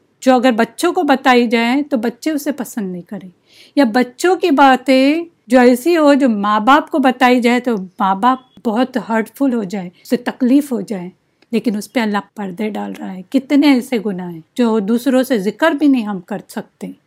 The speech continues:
ایسے ایسے گناہ کیے ہوئے اس پہ بھی اللہ نے پردہ ڈالا ہوا ہے، قدرت ہونے کے باوجود بھی پردہ ڈالا ہوا ہے۔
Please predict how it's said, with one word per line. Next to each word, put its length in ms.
ایسے 300
ایسے 220
گناہ 380
کیے 140
ہوئے 140
اس 240
پہ 140
بھی 120
اللہ 240
نے 100
پردہ 380
ڈالا 300
ہوا 200
ہے، 60
قدرت 520
ہونے 240
کے 140
باوجود 600
بھی 80
پردہ 380
ڈالا 300
ہوا 120
ہے۔ 120